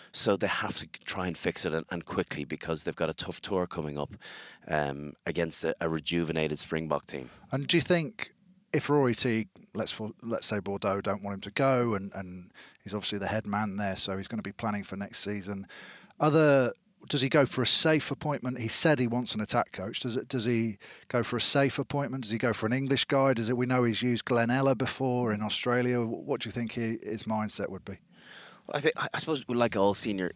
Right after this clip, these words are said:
Speaker 1: you know, or head coaches, they, they probably have a lot of difficulty in delegating that much responsibility,
Speaker 2: Yeah.
Speaker 1: and, uh,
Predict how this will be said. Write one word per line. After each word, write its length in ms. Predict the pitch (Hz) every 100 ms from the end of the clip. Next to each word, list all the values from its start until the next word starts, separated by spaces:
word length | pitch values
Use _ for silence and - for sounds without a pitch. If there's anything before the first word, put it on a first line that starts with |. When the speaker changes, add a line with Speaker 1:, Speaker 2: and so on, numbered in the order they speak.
| - -
Speaker 1:
you 80 | 90
know, 140 | 80 -
or 120 | - 87
head 220 | 95 82
coaches, 540 | 95 90 - 78 - _
they, 420 | - 101 98 95 - _ - - - _ -
they 80 | 104
probably 460 | - 127 135 120 98
have 480 | 92 90 87 - - _ _ -
a 80 | 90
lot 160 | 87
of 120 | 80 -
difficulty 540 | 85 - 82 - 82
in 240 | - 80
delegating 600 | 73 82 80 80 76 73 -
that 180 | 80 -
much 220 | 82 -
responsibility, 880 | 78 - 78 - 90 90 92 98 98 - -
Speaker 2:
Yeah. 200 | 110 82
Speaker 1:
and, 360 | 82 82 - - - - - _ -
uh, 240 | 76